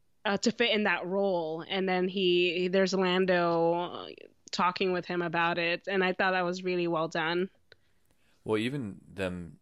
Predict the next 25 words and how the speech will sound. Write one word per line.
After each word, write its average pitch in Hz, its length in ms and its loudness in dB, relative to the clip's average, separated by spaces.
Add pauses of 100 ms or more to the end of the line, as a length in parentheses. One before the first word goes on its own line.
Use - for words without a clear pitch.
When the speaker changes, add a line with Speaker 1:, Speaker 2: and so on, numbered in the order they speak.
(100)
Speaker 2:
utilizing 92 680 -4
the 82 220 -10
footage 90 360 -8
they 82 100 -10
had 87 200 -6
of - 320 -14
Carrie 87 220 -12
Fisher, 85 480 -10 (1040)
um, 85 560 -6
you 90 100 -12
know, 82 140 -8
how 87 180 -8
did 82 140 -14
you 82 80 -14
feel 82 220 -8
about 80 340 -6 (460)
how 87 160 -8
they 78 120 -8
did 78 200 -10
that? 85 340 -6 (560)
Speaker 1:
Oh, 294 160 4
yeah. 294 540 4
I, 262 360 0
I 262 100 0
wish, 285 720 -8